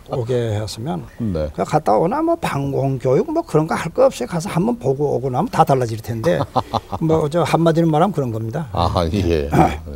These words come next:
Speaker 1: 한편 그 저희 방송의 방송윤리위원회 위원장도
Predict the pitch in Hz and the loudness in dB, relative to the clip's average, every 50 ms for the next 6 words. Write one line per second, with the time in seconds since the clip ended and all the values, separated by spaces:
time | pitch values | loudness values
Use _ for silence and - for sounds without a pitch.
0 | 71 - - - - - - - - - - - - - - - - 123 123 110 | -16 -16 -20 -20 -20 -20 -20 -20 -20 -20 -20 -20 -20 -20 -14 -2 0 0 2 4
1 | 156 160 151 143 156 156 143 - - - - - - - - 113 113 110 - - | 2 2 2 4 4 2 2 2 -2 -16 -20 -20 -20 -8 -4 -2 -2 -2 0 0
2 | 107 101 107 107 95 - 107 104 104 107 117 117 - - 104 101 101 95 120 120 | 0 0 0 0 -2 -2 -2 -2 0 0 -2 -4 -2 -2 -2 -2 0 0 -2 -2
3 | 113 104 104 104 98 95 107 104 98 98 107 104 98 92 - - 117 104 98 101 | 0 2 2 2 2 2 2 2 2 2 0 0 -2 -2 -2 -2 0 0 2 2
4 | 98 95 92 85 92 87 87 85 87 87 85 | 2 2 2 0 0 -2 -2 -2 -2 -2 -2